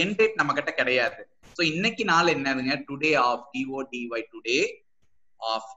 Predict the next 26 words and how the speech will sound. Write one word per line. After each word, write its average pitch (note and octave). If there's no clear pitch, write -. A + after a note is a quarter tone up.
அப்படின்னு B2+
சொல்லி C#3
இந்த A#2
ரெண்டு A#2+
bracket C3+
போட்டீங்கன்னா A2+
இதாயிடும். A2+
கமா, A#2
இதுல F3+
என்ன F#3
பண்ணணுங்க? E3
எத்தனை F3+
வருஷம்? C3
அப்போ G3+
double D#3
கோட்ஸ்ல D#3+
Y C3
போடுறேன். G#2
How C3+
many D#3
years D3
அப்படிங்கும் B2+
போது G#3+
I B2+
am B2+
putting C#3+